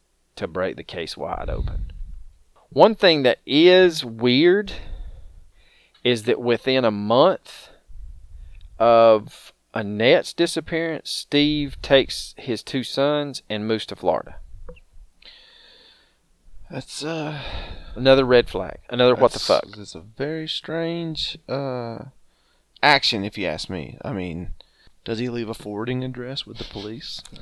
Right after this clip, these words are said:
Speaker 1: Probably
Speaker 2: What
Speaker 1: not.
Speaker 2: if his daughter comes back? I mean, this is
Speaker 1: Yeah, in a lot of
Speaker 2: it's a
Speaker 1: cases
Speaker 2: very
Speaker 1: where
Speaker 2: suspicious
Speaker 1: Yes,
Speaker 2: action,
Speaker 1: a lot
Speaker 2: if
Speaker 1: of
Speaker 2: you
Speaker 1: p-,
Speaker 2: ask me.
Speaker 1: a lot of people, and if you look at a lot of missing persons cases, a lot of those families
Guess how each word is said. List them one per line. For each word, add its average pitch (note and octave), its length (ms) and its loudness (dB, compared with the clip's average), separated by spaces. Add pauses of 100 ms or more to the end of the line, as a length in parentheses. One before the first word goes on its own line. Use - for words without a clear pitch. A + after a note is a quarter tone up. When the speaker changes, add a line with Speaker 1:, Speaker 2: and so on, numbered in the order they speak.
Speaker 1:
Probably G2 320 2
Speaker 2:
What F3 140 4
Speaker 1:
not. - 80 0
Speaker 2:
if - 60 0
his G3 160 -2
daughter G3+ 320 4
comes A#2 300 0
back? G2 240 -8 (500)
I - 60 -2
mean, G#3 240 6
this G#3+ 240 0
is - 280 -8 (640)
Speaker 1:
Yeah, E3 180 12
in E3+ 80 8
a F3+ 80 12
lot C#4+ 180 12
of E4+ 80 4
Speaker 2:
it's - 60 0
a G3+ 40 8
Speaker 1:
cases D#3 240 6
Speaker 2:
very F3 280 12
Speaker 1:
where E3+ 60 12
Speaker 2:
suspicious C#3 720 2
Speaker 1:
Yes, A#2+ 200 4
Speaker 2:
action, - 220 -4
Speaker 1:
a F#2+ 40 0
lot F#3 240 12
Speaker 2:
if B3 80 6
Speaker 1:
of - 20 -
Speaker 2:
you A2+ 140 -2
Speaker 1:
p-, G2+ 60 -4
Speaker 2:
ask - 180 -8
me. D#2+ 380 -10
Speaker 1:
a A#2+ 40 2
lot C#3+ 260 6
of F3+ 140 0
people, B2+ 640 -2
and A#2 160 -4
if A2 160 -8
you C3 100 -2
look D3+ 160 2
at - 60 -2
a A#2+ 60 6
lot B2 240 8
of G#2 160 4
missing G#2+ 800 -2
persons C3+ 460 0
cases, G#2+ 560 -2 (440)
a A2 60 -2
lot B2 180 10
of F#3+ 80 4
those C3+ 180 4
families C3 420 -2